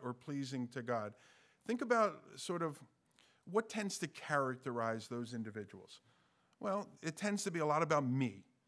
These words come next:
and self and how will this be good for me.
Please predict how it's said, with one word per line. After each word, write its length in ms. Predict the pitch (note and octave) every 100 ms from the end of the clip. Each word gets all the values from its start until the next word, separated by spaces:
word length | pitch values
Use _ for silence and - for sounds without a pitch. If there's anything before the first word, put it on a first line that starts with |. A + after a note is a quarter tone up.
| _ _ _ -
and 140 | C3
self 580 | - - B2+ G2+ - - _ _ _
and 100 | A#2+
how 140 | C3+ D3+
will 140 | D3+
this 200 | C#3 C#3
be 140 | -
good 240 | C3+ C3 B2
for 160 | -
me. 240 | B2 A#2+